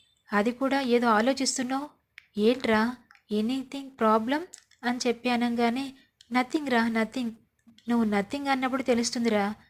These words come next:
నీ మొహంలో బాధ కొట్టొచ్చినట్టుగా కనిపిస్తుంది. ఏం జరిగిందో చెప్పరా?" అని చెప్పి అనగానే, "అబ్బా ఏం లేదులేరా, ఏదన్నా ప్రాబ్లం ఉంటే నీతో చెప్పకుండా ఉంటానా? చూడు చందు, నీకో విషయం చెప్తాను చూడురా,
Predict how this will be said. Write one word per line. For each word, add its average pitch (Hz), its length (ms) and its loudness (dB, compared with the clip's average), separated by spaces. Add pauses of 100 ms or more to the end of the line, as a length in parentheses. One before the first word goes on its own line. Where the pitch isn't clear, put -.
(240)
నీ 226 140 2
మొహంలో 233 460 2
బాధ 214 320 2
కొట్టొచ్చినట్టుగా 247 760 -2
కనిపిస్తుంది. 226 760 -2 (420)
ఏం 240 180 0
జరిగిందో 262 360 2
చెప్పరా?" 214 580 0 (400)
అని 254 200 -2
చెప్పి 240 220 0
అనగానే, 233 480 -2 (320)
"అబ్బా 240 180 0
ఏం 262 340 0
లేదులేరా, 240 640 2 (440)
ఏదన్నా 254 300 0
ప్రాబ్లం 247 480 0
ఉంటే 254 160 -4
నీతో 240 200 -2
చెప్పకుండా 254 540 -4
ఉంటానా? 220 540 0 (600)
చూడు 233 140 4 (100)
చందు, 220 400 0 (760)
నీకో 226 200 0
విషయం 220 400 -2
చెప్తాను 233 400 -2
చూడురా, 208 440 -2